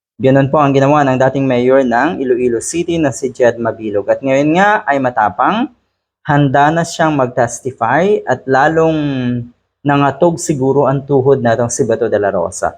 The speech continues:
Alam niyo po, bago pa man ito, bago pa man itong statement niyo na magti-testify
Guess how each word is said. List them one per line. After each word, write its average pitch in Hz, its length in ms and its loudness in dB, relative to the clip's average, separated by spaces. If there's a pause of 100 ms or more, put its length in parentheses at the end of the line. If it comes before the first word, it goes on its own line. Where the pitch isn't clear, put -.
(400)
Alam 151 240 2
niyo 180 160 2
po, 135 160 2
bago 139 320 0
pa 165 80 0
man 156 240 0
ito, 143 240 0
bago 123 320 0
pa 151 160 0
man 147 160 0
itong 139 240 -2
statement 151 560 -2
niyo 151 160 4
na 131 160 2
magti-testify 127 960 -2